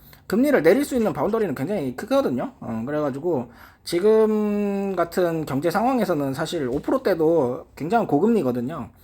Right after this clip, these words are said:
그래가지고 금리를 조금만 나들어도 그 지금 영점오 내린다는 얘기도 있죠. 근데 제가 봤을 때는 한 영점이오 정도가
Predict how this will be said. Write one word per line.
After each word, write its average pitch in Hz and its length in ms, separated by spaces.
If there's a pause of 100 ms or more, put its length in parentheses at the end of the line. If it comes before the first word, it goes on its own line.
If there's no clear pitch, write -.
(340)
그래가지고 147 340
금리를 196 320
조금만 226 340
나들어도 139 580
그 - 80
지금 139 320
영점오 214 420
내린다는 180 500
얘기도 160 240
있죠. - 300 (580)
근데 156 180
제가 151 180
봤을 233 200
때는 202 160
한 190 180
영점이오 214 580
정도가 233 600